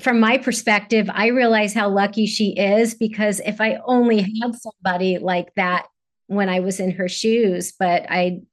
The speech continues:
I really like to nurture those relationships and support, support women and help them be the, you know, best version of their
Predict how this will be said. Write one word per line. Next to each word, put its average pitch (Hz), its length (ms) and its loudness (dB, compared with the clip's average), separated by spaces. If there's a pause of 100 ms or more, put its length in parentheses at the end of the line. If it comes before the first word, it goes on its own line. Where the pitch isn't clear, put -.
I 185 120 -2
really 196 400 0
like 180 320 -2
to - 120 -6
nurture 185 440 -2
those 180 280 -4
relationships 180 800 -4
and 185 140 -4
support, 175 580 -4 (500)
support 233 480 0
women 226 320 4
and 226 120 4
help 220 280 2
them 214 260 0
be 208 320 2
the, 190 260 -2 (160)
you 196 100 -2
know, 185 120 2
best 202 360 -2
version 202 440 2
of 185 160 0
their 180 380 2